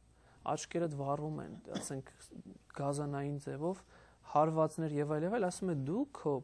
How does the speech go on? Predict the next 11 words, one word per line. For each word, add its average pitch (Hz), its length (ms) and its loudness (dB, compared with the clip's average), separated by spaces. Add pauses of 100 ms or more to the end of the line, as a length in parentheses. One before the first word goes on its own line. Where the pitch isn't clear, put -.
(120)
բնականից 151 640 -6
դուրս - 280 -8
ես 127 180 -10
գալի, 113 280 -12
մի 160 140 -4
բան, 247 180 -2
որ 185 160 -2
դիվահարը 160 500 -2
կանի», - 300 -14
ասում - 300 -18
է, - 60 -20